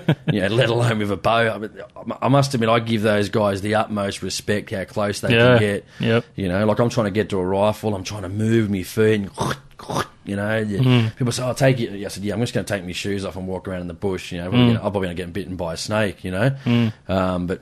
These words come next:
Speaker 2: yeah, it's just so, so hard. But anything else? No,
Speaker 1: Mm.
Speaker 2: just mainly, use mainly hunter or
Speaker 1: Yeah, that's
Speaker 2: Yeah?
Speaker 1: it. Yep.
Speaker 2: Yep, nothing else.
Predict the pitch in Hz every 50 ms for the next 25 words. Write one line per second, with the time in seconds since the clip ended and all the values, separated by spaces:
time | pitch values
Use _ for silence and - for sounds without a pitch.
0 | _ - - 104 110 104 101 95 90 78 78 - - - - - - 135 - -
1 | 113 90 85 82 82 69 - - 58 - - - - 135 123 104 87 107 113 131
2 | 135 113 98 87 98 92 - - - - _ - - 110 107 101 101 107 120 135
3 | 135 135 117 120 131 120 120 117 113 - - 117 113 110 110 110 107 107 92 104
4 | 113 113 110 95 104 107 107 107 107 101 98 113 123 131 147 139 120 104 98 95
5 | 92 90 90 - - - 120 113 107 107 - - - - 120 92 95 104 117 117
6 | 120 127 - 151 143 139 127 120 - - 87 90 - - 92 90 87 - 95 98
7 | 98 98 - -